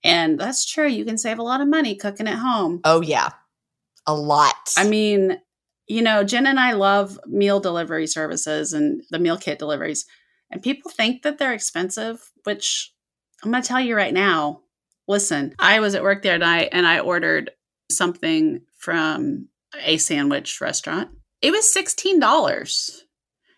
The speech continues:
Speaker 1: for just one thing for me and a drink. So I don't really think making a meal for my husband and I for twenty-four dollars for both of us,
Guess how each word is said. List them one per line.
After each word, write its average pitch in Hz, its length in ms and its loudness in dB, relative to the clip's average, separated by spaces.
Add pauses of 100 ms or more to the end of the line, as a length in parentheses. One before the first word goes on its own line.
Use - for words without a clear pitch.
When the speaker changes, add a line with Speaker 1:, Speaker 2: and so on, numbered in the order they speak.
(120)
Speaker 1:
for 190 280 2
just 214 260 -4
one 208 400 0 (200)
thing 190 220 4
for 180 180 -6
me 165 460 2
and 175 160 2
a 151 40 2
drink. - 560 -4
So 175 480 2 (420)
I 240 180 6
don't 427 220 2
really 254 260 2
think 226 420 -2
making 214 360 -2
a 196 80 2
meal 190 240 4
for 202 120 -6
my 190 140 0
husband 185 360 0
and 185 80 4
I 185 160 0
for 180 180 -4
twenty-four 175 520 0
dollars 165 520 0
for - 180 -6
both 185 340 2
of 294 140 6
us, 392 540 0